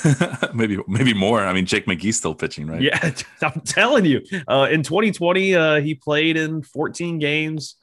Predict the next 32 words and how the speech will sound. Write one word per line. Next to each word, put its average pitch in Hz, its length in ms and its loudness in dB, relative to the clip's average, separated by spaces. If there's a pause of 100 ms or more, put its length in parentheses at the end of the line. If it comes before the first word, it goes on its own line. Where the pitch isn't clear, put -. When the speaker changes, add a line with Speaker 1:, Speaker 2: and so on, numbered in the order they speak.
(480)
Speaker 2:
Uh, 120 400 2
strikeouts 139 680 0
over 135 380 2
one 127 340 -2
per 131 220 0
inning, 143 420 -2
walks 120 400 -2
under 131 240 -2
two 139 200 -6
and 135 80 -2
a 131 40 -4
half 127 300 -4
per 135 140 -4
nine, 135 520 -2 (460)
three 139 240 2
and 139 100 2
a - 20 -6
quarter 131 380 0
E 127 160 2
R 135 260 4
A. 135 300 2 (560)
Uh, 127 180 2
maybe, 160 400 2
maybe 196 360 4
he's 254 280 4
the 220 100 2
closer. 143 580 0
<laughs> 185 60 0
I 165 180 0
don't 190 360 -4
know. - 560 -4 (420)
Uh, 123 520 0